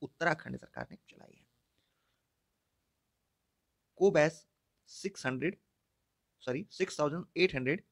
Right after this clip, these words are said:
क्या है? तो कोबैस सिक्स थाउजेंड एट हंड्रेड कोविड नाइनटीन के मरीजों की जांच के लिए परीक्षण मशीन है। कोविड नाइनटीन से मुक्त होने वाला पहला यूरोपीय देश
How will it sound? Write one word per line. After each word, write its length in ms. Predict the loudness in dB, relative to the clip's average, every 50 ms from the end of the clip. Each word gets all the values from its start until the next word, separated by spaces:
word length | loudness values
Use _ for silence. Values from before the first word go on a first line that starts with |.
| _ _ _ _ -8
क्या 120 | -8 -8
है? 220 | -8 -10 -14 -20 _ _ _ _ _ _ _ _ _ _ _ _ _ _ _ _ _ _ _ _ _
तो 120 | -8 -8 -8
कोबैस 720 | -4 _ 6 6 8 8 8 6 4 2 0 -8 -20 -20 _ _
सिक्स 480 | -20 -20 -16 -10 -8 -8 -8 -8 -6 -2
थाउजेंड 260 | -2 0 0 -2 -4 0 2
एट 200 | 2 2 2 2
हंड्रेड 280 | 0 2 0 0 -2 _ _ _ _ _ _ _ _ _ _ _ _ _ _
कोविड 220 | -4 -2 -2 -4 -4
नाइनटीन 720 | -6 -4 -2 -2 -2 -2 -6 -8 -6 -6 -4 -4 -4 -6 -8
के 200 | -10 -10 -10 -10
मरीजों 460 | -8 -6 -6 -6 -6 -6 -6 -6 -8
की 140 | -8 -10 -14
जांच 400 | -14 -8 -6 -4 -4 -4 -4 -6
के 160 | -8 -8 -8
लिए 300 | -6 -4 -4 -4 -4 -6 _ _ _ _ _ _ _ -8
परीक्षण 400 | -6 -6 -8 -8 -12 -14 -12 -10
मशीन 480 | -10 -8 -10 -10 -10 -8 -8 -6 -6 -6
है। 300 | -8 -10 -14 -18 -20 _ _ _ _ _ _ _ _ _ _ _ _ _ _ _ _ _ _ _ _ _ _ _ _ _ _ _ _ _ _ _ -4
कोविड 220 | -2 -2 -2 -2
नाइनटीन 360 | -2 -2 -2 -2 -4 -6 -6
से 140 | -6 -6 -6
मुक्त 220 | -6 -6 -6 -6 -6
होने 220 | -4 -4 -2 -2
वाला 200 | -2 -2 -4 -4 -6 _ _ _ _ _ _ _ -2
पहला 180 | 2 4 4
यूरोपीय 380 | 4 4 4 4 2 0 0 0
देश 240 | 0 0 -2 -4